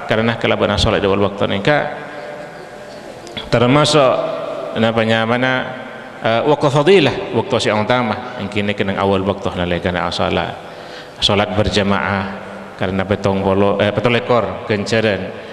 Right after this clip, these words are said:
orang nika, eh, ili pataki. Pernah beda setong orang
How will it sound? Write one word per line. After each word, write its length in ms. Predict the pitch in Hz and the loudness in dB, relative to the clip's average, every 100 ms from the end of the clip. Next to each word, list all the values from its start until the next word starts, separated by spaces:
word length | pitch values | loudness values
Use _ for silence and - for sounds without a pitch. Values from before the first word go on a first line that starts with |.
| - - | -16 -8
orang 320 | - 98 95 98 | -2 2 2 2
nika, 280 | 98 101 98 95 - - - - | 2 0 0 -4 -10 -12 -12 -4
eh, 300 | 95 92 95 - | 0 0 -2 -2
ili 160 | 127 120 | 2 2
pataki. 480 | 117 - 104 - 95 - - - - - - - - | 2 0 -2 -4 -8 -8 -14 -16 -18 -18 -18 -18 -4
Pernah 380 | 127 131 147 160 160 160 - - - - | 0 2 2 2 0 -6 -10 -12 -12 0
beda 640 | 135 135 135 131 127 123 117 | 2 4 4 4 4 2 0
setong 760 | - 135 135 123 107 95 - 123 | -2 0 2 2 0 -4 -2 2
orang 340 | 120 120 131 | 4 4 0